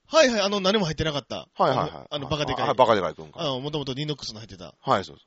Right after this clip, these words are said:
Speaker 1: あの、
Speaker 2: なんか、むちゃくちゃ広いらしいですよ、
Speaker 1: でしょうね。
Speaker 2: なんか。
Speaker 1: それは広いでしょうね。
Speaker 2: うん。
Speaker 1: あんだけのね、土地があったら。
Speaker 2: はい。はい。
Speaker 1: うん。
Speaker 2: で、なんか看板もむちゃくちゃでかいのが出てて、あの、ソフマップの前あたりから向こう見たら、
Speaker 1: はいはい。
Speaker 2: なんかもう痛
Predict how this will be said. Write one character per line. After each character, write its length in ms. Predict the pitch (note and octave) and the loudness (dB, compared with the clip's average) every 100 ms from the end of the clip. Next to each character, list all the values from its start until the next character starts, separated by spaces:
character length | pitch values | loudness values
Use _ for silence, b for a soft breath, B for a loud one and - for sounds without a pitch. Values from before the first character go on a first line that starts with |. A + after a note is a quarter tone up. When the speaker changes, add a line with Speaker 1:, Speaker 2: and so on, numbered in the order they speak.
| - | -6
Speaker 1:
あ 60 | D3+ | 0
の、 100 | D3+ | 0
Speaker 2:
な 0 | |
ん 20 | |
か、 140 | G2+ | 0
む 160 | F#2 D#3+ | -2 -6
ち 160 | - A3 | 4 4
ゃ 80 | |
く 120 | G3+ - | 4 2
ち 120 | A#3 | 2
ゃ 40 | |
広 380 | G#3 A#3 A#3 A3+ | 2 0 0 0
い 80 | G3+ | 2
ら 140 | G#3+ | 2
し 80 | F3+ | 2
い 40 | F#2+ | -2
で 40 | |
す 120 | - A#2 | -4 -2
よ、 60 | |
Speaker 1:
で 40 | A2 | -2
し 40 | |
ょ 80 | - | 0
う 40 | |
ね。 60 | E3 | 0
Speaker 2:
な 60 | |
ん 100 | - | -2
か。 60 | - | -8
Speaker 1:
そ 120 | - | -6
れ 60 | C#4+ | -2
は 40 | C#4+ | 0
広 160 | A3+ | 0
い 20 | A#2 | -2
で 60 | |
し 60 | A#2 | -6
ょ 60 | |
う 20 | C#3+ | -6
ね。 220 | G#2+ D#2+ - | -8 -10 -18
Speaker 2:
う 40 | |
ん。 160 | C#2+ - | -20 -10
Speaker 1:
あ 120 | B2+ | -8
ん 40 | C#3 | -8
だ 100 | B2+ | -6
け 400 | A#2+ A#2 A#2+ A#2+ | -6 -4 -6 -8
の 140 | A#2 | -6
ね、 220 | C#3+ A2+ - | -6 -6 -10
土 80 | - | -14
地 100 | - | -8
が 60 | G#2+ | -8
あ 40 | |
っ 40 | - | -8
た 80 | |
ら。 80 | F2 | -12
Speaker 2:
は 60 | - G2 F#2 | -12 -20 -18
い。 20 | |
は 60 | C#2+ | -18
い。 20 | F#2 - _ A1 G1+ G1+ _ _ _ G#2 | -20 -20 _ _ _ _ _ _ _ -20
Speaker 1:
う 20 | |
ん。 100 | D#2 _ | -20 _
Speaker 2:
で、 140 | D#3 D#3+ | -4 -2
な 80 | |
ん 40 | C#3 | -2
か 120 | F2+ | -4
看 240 | - F3+ C#3 | -6 -6 -4
板 80 | |
も 160 | E2+ D#2 | -6 -8
む 160 | E2+ - | -12 -4
ち 140 | - | -4
ゃ 40 | |
く 100 | - | -4
ち 100 | - | -4
ゃ 40 | E3+ | -2
で 120 | E3+ | 0
か 120 | E3 | 0
い 40 | A2 | 0
の 80 | |
が 80 | D#2 | -8
出 100 | E2 | -12
て 120 | D2+ | -12
て、 260 | - D2 - _ b b | -12 -14 -14 _ b b
あ 60 | A#2+ | -10
の、 80 | C3 | -2
ソ 160 | G#3+ | -2
フ 80 | F3+ | 0
マ 80 | G#2+ | -4
ッ 40 | - | -4
プ 120 | F2+ | -10
の 80 | F2+ | -4
前 180 | A#2 | 0
あ 80 | A#2+ | 0
た 120 | - | -2
り 60 | - | -10
か 120 | D2+ | -16
ら 60 | D2+ D#2+ | -16 -16
向 160 | A2+ | -16
こ 120 | - A#2+ | -10 -8
う 20 | |
見 100 | A#2+ | -6
た 120 | D2+ | -6
ら、 260 | D2+ D#2+ C#2+ | -4 -4 -4
Speaker 1:
は 0 | |
い 160 | C3+ B2+ | -6 -6
は 60 | G2 | -6
い。 20 | |
Speaker 2:
な 60 | A2+ | -6
ん 40 | |
か 140 | F#2 | -6
も 160 | G2 F#2+ | -8 -12
う 20 | C3 | -6
痛 200 | C#3 | -2